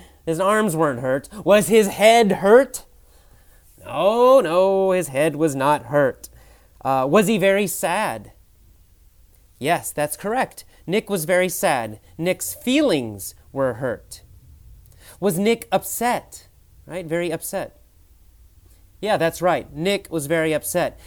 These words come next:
Nick's feelings were hurt. Who hurt Nick's feelings? Well, Stephanie hurt Nick's feelings. Were Nick's he-, feelings hurt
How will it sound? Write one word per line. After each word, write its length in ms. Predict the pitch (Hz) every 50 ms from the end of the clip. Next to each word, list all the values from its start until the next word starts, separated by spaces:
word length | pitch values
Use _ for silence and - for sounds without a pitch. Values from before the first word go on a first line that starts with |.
| - -
Nick's 360 | 160 202 226 208 - - -
feelings 680 | - - 247 254 262 202 160 143 127 127 131 - - - - _ -
were 280 | - 139 165 165 160 147
hurt. 520 | - - 220 196 139 - - - - - - - _ _ _ _ _ _ _ _ - - _ _ _ _ _ - _ _ _ - _ _ -
Who 400 | - 269 311 311 311 302 302 233
hurt 420 | 185 226 214 202 196 202 - - -
Nick's 440 | 170 175 180 185 185 - - - -
feelings? 840 | - 214 220 226 190 143 107 104 98 104 - - - - - - _ _ _ _ _ _ _ _ _ _ _ _ _ _ _ _ _ _ _ - - _ _ _ _ _ _ - _ _
Well, 400 | 185 165 131 117 120 123 160 175 - _ _ _
Stephanie 720 | - - - - 254 330 320 339 277 185 139 110 98 - _ _ _ _ _ _ _
hurt 340 | - 196 165 135 - - - - _ -
Nick's 460 | 139 139 139 120 - - - - -
feelings. 680 | - - 135 117 107 104 95 107 107 - - - - _ _ _ _ _ _ _ _ _ _ _ _ _ _ _ _ _ _ _ _ _ _ _ _ _ _ _ _ _ _ _ _ _ _ _ _ _ _ _ _ _ _ _ _ _ _ _ - - - _ _ -
Were 120 | - 226 233
Nick's 320 | 240 269 262 - - -
he-, 220 | - 208 247 196 277
feelings 460 | 254 262 247 233 220 214 196 - -
hurt 420 | 214 226 214 208 196 - - -